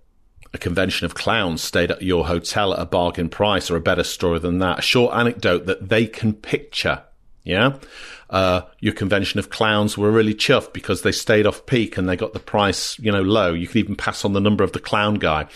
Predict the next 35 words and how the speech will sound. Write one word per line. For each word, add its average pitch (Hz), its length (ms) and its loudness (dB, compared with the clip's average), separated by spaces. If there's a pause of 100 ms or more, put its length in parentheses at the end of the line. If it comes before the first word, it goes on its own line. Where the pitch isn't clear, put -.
(100)
Something 160 340 4
like 120 280 4
that. 95 200 -2
Something 135 360 2
they 127 100 6
can 110 180 0
visualize, 98 460 0
something 113 400 2
they 104 100 2
can 98 180 -6
see, 87 280 -2
something 104 340 -4
their 98 160 0
r-, 95 60 0
readers 110 580 0
can - 140 -8
grab 90 240 0
onto. 85 440 -4 (680)
So - 160 2
that's 123 260 2
your 107 140 2 (100)
anecdote. 113 800 -2
And 87 240 0
the 78 60 -2
final 147 560 0
letter 78 320 -2
in 80 200 -10
coat 98 460 -4 (100)
is 87 240 -4
T - 500 2
for 110 400 2
timeliness. 110 1300 0 (420)
Don't 131 320 0
hang 107 200 2
around. 85 500 0